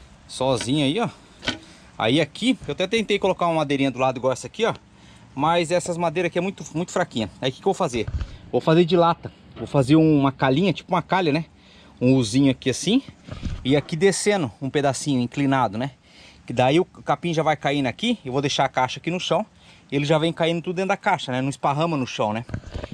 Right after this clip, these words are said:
Então fazer tipo aqui assim, ó. Aí vem uma, uma, uma latinha aqui assim, né? Um Lzinho, um Uzinho, né? Na verdade, com telha.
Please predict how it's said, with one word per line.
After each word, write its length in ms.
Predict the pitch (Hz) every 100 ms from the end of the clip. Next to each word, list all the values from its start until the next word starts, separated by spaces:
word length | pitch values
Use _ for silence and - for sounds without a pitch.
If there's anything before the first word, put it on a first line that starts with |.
| - -
Então 260 | 104 - 143
fazer 220 | 151 147
tipo 220 | - -
aqui 180 | 180 165
assim, 200 | 139 123
ó. 100 | 90 - - - - -
Aí 80 | -
vem 100 | 101
uma, 160 | 127 131
uma, 280 | 123 123 110
uma 160 | 120
latinha 400 | 117 - - 139
aqui 140 | 120 120
assim, 180 | - 202
né? 120 | 190
Um 240 | 135 117
Lzinho, 480 | 117 117 104 135 240 - _
um 140 | 110 110
Uzinho, 340 | 110 160 233
né? 160 | 190 185
Na 100 | 120
verdade, 400 | 101 120 185 - _
com 80 | 175
telha. 320 | - 240 139